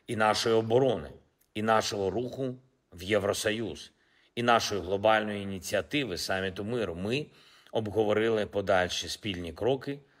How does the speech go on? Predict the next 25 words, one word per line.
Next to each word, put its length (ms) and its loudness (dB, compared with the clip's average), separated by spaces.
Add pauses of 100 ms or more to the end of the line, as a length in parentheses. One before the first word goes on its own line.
(220)
різнопланові 920 0
кроки, 500 -4 (560)
зокрема, 720 0 (240)
позиції 640 -2
перед 300 -2
самітом 540 0
нато 420 -2 (300)
у 100 -2
Вашингтоні. 720 -6 (720)
Ми 120 2
готуємо 480 2
також 360 2
подальші 560 2
кроки 400 -2
щодо 300 -6
реалізації 720 -2
пунктів 580 -6 (360)
формули 500 2
миру. 360 -6 (540)
Ми 140 -2
цінуємо 560 0
і 60 -2
те, 220 0
що 320 -4
Польща 520 0